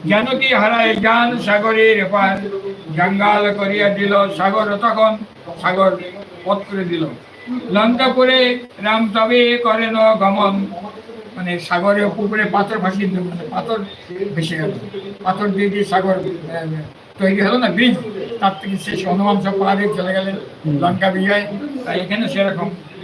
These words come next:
Speaker 1: এই পাথর কখন জলে ভাসে, কিন্তু পাথর ফেলছে, পাথর ভেসে বেরোচ্ছে। হ্যাঁ, এখানে সেরূপ, সেরূপেতে দিলেন পথ যমুনা এক্ষণে, বসুদেবে পারে যান লয়ে কৃষ্ণ ধনে জল। এরকম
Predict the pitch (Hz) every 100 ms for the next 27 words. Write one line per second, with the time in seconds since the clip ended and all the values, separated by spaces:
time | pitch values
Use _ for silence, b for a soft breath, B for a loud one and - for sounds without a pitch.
0 | 185 - - 175 185 196 247 240 233 240
1 | 202 220 220 202 202 185 - - 226 214
2 | 202 196 196 - - - 202 220 240 208
3 | 220 254 - - 226 175 160 156 151 -
4 | - - - 226 214 190 208 214 202 208
5 | 170 - 214 202 - - 240 226 208 202
6 | - - - - - - 190 196 240 269
7 | 190 254 240 170 156 175 - 175 196 214
8 | 233 247 262 262 262 254 254 262 269 262
9 | 262 240 - - - 262 254 254 233 240
10 | 247 247 254 240 233 214 233 254 240 226
11 | 202 - 214 202 254 254 247 247 240 220
12 | 220 220 220 233 240 214 220 220 220 208
13 | - 170 170 196 190 165 202 208 214 -
14 | - - - 170 190 190